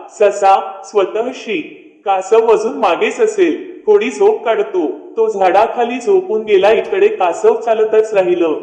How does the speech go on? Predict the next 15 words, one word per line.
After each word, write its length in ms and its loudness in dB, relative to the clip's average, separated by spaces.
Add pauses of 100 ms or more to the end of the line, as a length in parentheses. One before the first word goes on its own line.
(320)
ना 260 2 (120)
थांबणं, 480 0 (280)
ना 180 0
तक्रार. 500 -2 (480)
कासव 440 0 (220)
मनात, 280 0 (200)
"माझा 300 2
वेग 360 2
कमी 260 -2
आहे, 360 2 (640)
पण 160 -2
माझा 320 2
प्रयत्न 440 0
थांबत 480 -2
नाही." 300 0